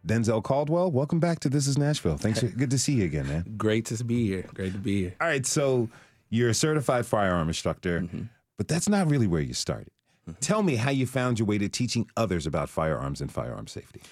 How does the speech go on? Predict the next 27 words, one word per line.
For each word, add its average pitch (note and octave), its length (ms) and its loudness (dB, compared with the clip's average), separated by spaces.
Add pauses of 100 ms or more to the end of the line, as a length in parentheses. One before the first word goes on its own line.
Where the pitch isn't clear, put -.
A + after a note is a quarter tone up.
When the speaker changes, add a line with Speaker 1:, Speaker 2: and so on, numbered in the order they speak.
(280)
Speaker 2:
Yeah, D3 280 0
so, C3 300 0
uh, B2 280 2
as B2+ 160 -2
you D#3 60 -2
mentioned C#3+ 260 -2
earlier, G#2+ 560 0
I, G#2 640 -2
uh, F#2+ 440 -4
was F#2 200 -8
a G2+ 40 -8
martial G#2 440 -2
arts F#2+ 240 -8
instructor. F2+ 480 -8
I've F2+ 80 -8
been G2 160 -4
teaching, F#2 800 -8 (100)
uh, F#2 600 -6 (160)
Kung G#2+ 200 -4
Fu, G2 260 -4
I've F2+ 60 -8
been F#2+ 140 -6
doing A2 240 0
Kung F#2+ 200 -6
Fu F#2+ 200 -8
for, F2+ 340 -6 (600)
uh, F2+ 80 -12